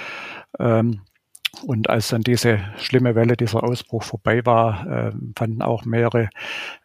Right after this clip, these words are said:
Gespräche statt. Also zum einen haben wir mal, äh, jeden aufschreiben lassen, was ihn bedrückt hat, was auch organisatorisch vielleicht falsch lief. Es war ja eine Konfrontation mit einer neuen Situation. Wir haben ja,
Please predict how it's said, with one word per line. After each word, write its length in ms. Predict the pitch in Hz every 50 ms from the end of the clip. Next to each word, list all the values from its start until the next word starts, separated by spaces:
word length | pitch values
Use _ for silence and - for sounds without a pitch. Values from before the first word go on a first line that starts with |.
| _ _
Gespräche 520 | - 127 - - - 123 117 117 110 110 107
statt. 300 | - - - 123 127 120
Also 180 | 117 110 110
zum 180 | - - 107 110
einen 240 | 113 113 117 113 101
haben 140 | 107 110 117
wir 100 | 113 107
mal, 240 | 113 110 110 110 104 - 113 143 185
äh, 260 | 160 - 127 101 101
jeden 280 | 131 127 123 - 117 -
aufschreiben 640 | 131 131 - - - - 113 113 117 - 120 113 107
lassen, 340 | 110 113 110 - 117 113 107
was 200 | 110 113 - -
ihn 120 | 113 110
bedrückt 420 | - 117 - - 139 135 - -
hat, 120 | 127 117 104
was 180 | 113 113 -
auch 280 | - 127 120 107 - -
organisatorisch 840 | - 135 123 - 113 113 117 113 - 113 113 - 123 135 139 123 -
vielleicht 440 | - 123 104 110 113 107 - - - -
falsch 360 | - 113 110 113 - - -
lief. 260 | - 123 117 110 - -
Es 240 | 117 - - -
war 120 | 117 113 117
ja 60 | 117
eine 140 | 113 113 113
Konfrontation 760 | - 117 117 113 - 113 110 - 110 110 - - 120 120 123
mit 100 | 120 110
einer 80 | 113 110
neuen 280 | 110 110 113 117 113
Situation. 800 | 107 - 117 - 117 113 110 110 107 - - 113 113 120 117 117
Wir 100 | 113 104
haben 180 | 110 113 113
ja, 160 | 113 110 110